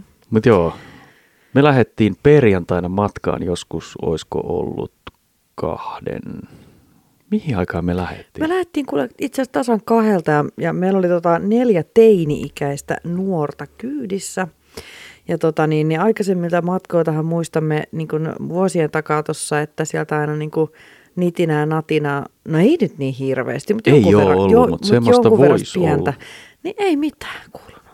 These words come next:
Speaker 2: Siis se oli ihan jännä, että ne vaan istuu, niillä on jotkut luurit päässä, en
Speaker 1: Niillä
Speaker 2: tiedä,
Speaker 1: on
Speaker 2: mitä ne
Speaker 1: luurit ja
Speaker 2: kuuntelee.
Speaker 1: kännykät ja
Speaker 2: Joo.
Speaker 1: Mut
Speaker 2: Aino-,
Speaker 1: se
Speaker 2: ainut, mikä oli
Speaker 1: niin.
Speaker 2: huvittava siinä matkalla, kun lähdettiin matkaan, niin, niin tota,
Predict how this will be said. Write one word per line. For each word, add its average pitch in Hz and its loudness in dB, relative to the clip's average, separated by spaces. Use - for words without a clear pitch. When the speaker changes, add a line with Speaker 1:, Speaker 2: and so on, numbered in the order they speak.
Speaker 2:
Siis 233 -2
se 254 -2
oli 233 0
ihan 214 0
jännä, 202 0
että 226 -6
ne 185 -2
vaan 240 0
istuu, 208 -2
niillä 175 -2
on 170 2
jotkut 214 -6
luurit 165 0
päässä, 139 0
en - 2
Speaker 1:
Niillä 107 2
Speaker 2:
tiedä, 143 6
Speaker 1:
on 120 4
Speaker 2:
mitä 113 4
ne 104 4
Speaker 1:
luurit 98 2
ja 143 2
Speaker 2:
kuuntelee. 139 -4
Speaker 1:
kännykät 85 -6
ja 85 -8
Speaker 2:
Joo. 160 -2
Speaker 1:
Mut 135 2
Speaker 2:
Aino-, 247 6
Speaker 1:
se 247 4
Speaker 2:
ainut, 247 2
mikä 190 0
oli 185 2
Speaker 1:
niin. 202 2
Speaker 2:
huvittava 220 2
siinä 160 -4
matkalla, 165 -4
kun 143 -4
lähdettiin 143 -6
matkaan, 147 -4
niin, 139 -6
niin 151 0
tota, 143 -2